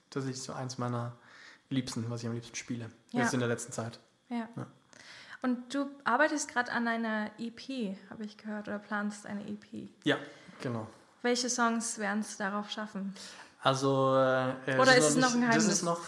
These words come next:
Speaker 1: das, äh, <laughs> ähm, nee, also das ist alles noch im, im sehr, sehr frühen Stadium.
Speaker 2: Mhm.
Speaker 1: Ähm, weil ich das eben auch ganz gerne mit Band,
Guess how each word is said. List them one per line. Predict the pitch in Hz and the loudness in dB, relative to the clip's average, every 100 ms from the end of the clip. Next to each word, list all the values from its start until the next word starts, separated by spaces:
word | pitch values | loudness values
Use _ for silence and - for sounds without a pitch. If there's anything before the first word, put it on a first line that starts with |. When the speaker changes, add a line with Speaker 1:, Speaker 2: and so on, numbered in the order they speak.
| 151 | -2
Speaker 1:
das, | 139 143 151 | 0 0 2
äh, | 131 | 0
<laughs> | - 147 147 139 135 113 247 - 302 - - | 2 2 4 4 2 0 2 10 10 10 2
ähm, | 135 131 131 131 131 127 131 - - - - - - | 6 8 8 6 2 4 4 4 -6 -8 0 0 4
nee, | 139 151 | 6 6
also | 123 127 135 170 139 139 | 6 2 -2 -4 -6 -6
das | 151 143 | -2 -2
ist | 165 - - - - | -2 -4 -6 -12 -2
alles | 143 147 | -2 2
noch | 156 156 | 0 0
im, | 160 139 135 127 147 | 0 0 2 -2 -2
im | 135 | -2
sehr, | 127 131 | 2 2
sehr | 131 127 | 4 2
frühen | - - 143 | 0 2 4
Stadium. | 123 139 123 120 117 | 4 2 2 2 -2
Speaker 2:
Mhm. | 175 262 285 285 - - - - | 0 0 0 -4 -16 -20 -18 -4
Speaker 1:
Ähm, | 123 123 | 0 2
weil | |
ich | 120 | 2
das | 123 | 0
eben | 127 123 | -2 -2
auch | 123 | -2
ganz | - 123 | -2 -2
gerne | - 123 | 0 0
mit | 120 120 | 0 2
Band, | 147 156 156 | 4 4 0